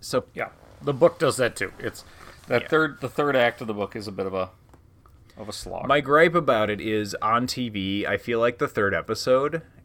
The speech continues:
Speaker 1: becomes kind of a slog to get through, uh, because it's, the first two are so good, and then all of a sudden the, the, I don't know, the in-, the intensity, the immediacy of, like, the situation that's going on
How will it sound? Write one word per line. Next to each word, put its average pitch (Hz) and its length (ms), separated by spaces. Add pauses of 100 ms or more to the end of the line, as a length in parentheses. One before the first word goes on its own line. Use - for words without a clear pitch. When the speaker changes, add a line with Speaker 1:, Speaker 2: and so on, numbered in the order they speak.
(220)
Speaker 1:
becomes 104 640
kind 98 240
of 90 60
a 92 60
slog 87 440
to 101 80
get 82 200
through, - 240 (760)
uh, 95 340
because 107 540
it's, - 360 (1120)
the 117 120
first 139 340
two 135 160
are 113 100
so 110 280
good, 107 300
and 98 80
then 98 80
all 98 120
of 104 40
a 107 40
sudden 98 500 (160)
the, 95 200 (220)
the, 85 340 (1300)
I 190 100
don't 107 100
know, 95 60
the 117 140
in-, 110 140 (280)
the 127 180
intensity, 123 640
the 117 140
immediacy 104 600
of, 101 80
like, 95 180
the 95 60
situation 92 640
that's 95 160
going 90 340
on 92 320